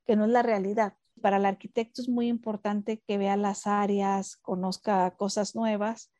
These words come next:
y vea las bellezas que ya existen de arquitectura. La única experiencia es vivirlo, que no se les haga imposible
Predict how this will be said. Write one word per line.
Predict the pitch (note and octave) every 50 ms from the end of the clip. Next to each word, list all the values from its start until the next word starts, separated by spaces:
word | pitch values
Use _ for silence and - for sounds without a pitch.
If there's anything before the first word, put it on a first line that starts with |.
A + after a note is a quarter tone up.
| _ _ _ _
y | - - G#3
vea | F#3+ F#3 F#3+ G3+ G#3 G#3 G#3+
las | G#3 G#3+ G3 F#3 F#3+
bellezas | F#3+ F3+ F3+ - G#3+ A#3 D#4+ F4 - - C4 G#3+ - - -
que | - - G3 F3+
ya | G3 G3
existen | G3 - - - - - G#3 G3 -
de | F#3
arquitectura. | F3 - - F3 F3 - E3+ - _ - - - - _ _ _ _ _ _ -
La | A3+ G#3+ G#3+
única | A3 A#3 B3 C4 C4+ D4+
experiencia | C4+ C4 - - A#3 A3+ A3+ A3+ A3+ A3+ A3+ - B3+ B3
es | B3 A#3+ A#3 A#3 A#3
vivirlo, | C4 B3+ B3 B3+ C4+ C4+ C4+ A#3 G#3 G3+ - _
que | - C4
no | A#3 A#3
se | A#3 - C#4
les | C#4 C4+ B3 -
haga | A#3+ A#3+ B3
imposible | B3+ B3+ B3+ - A#3 A3 - G#3+ G#3 G#3+ A3 G#3+ G#3+ G#3 F#3+ F3+ - -